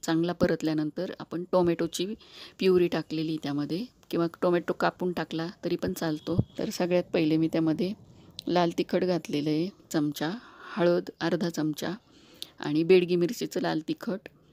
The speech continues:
दोन चमचे रंगासाठी, त्याने रंग आणि चव छान येते. आणि हा सांबर मसाला आहे विकतचा, तो दोन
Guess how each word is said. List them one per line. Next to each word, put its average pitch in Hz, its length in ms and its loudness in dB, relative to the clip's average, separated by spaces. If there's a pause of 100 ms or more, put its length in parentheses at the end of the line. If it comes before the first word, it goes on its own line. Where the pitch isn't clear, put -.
(160)
दोन 175 220 6
चमचे 151 400 -8 (220)
रंगासाठी, 165 640 -2
त्याने 165 200 2
रंग 175 260 4
आणि 165 180 0
चव 160 220 -2
छान 170 240 -2
येते. 165 340 -2
आणि 156 160 -2
हा 180 260 -2 (840)
सांबर 170 380 4
मसाला 165 360 -2
आहे 165 220 -2
विकतचा, 160 540 -4 (600)
तो 180 160 2
दोन 175 260 4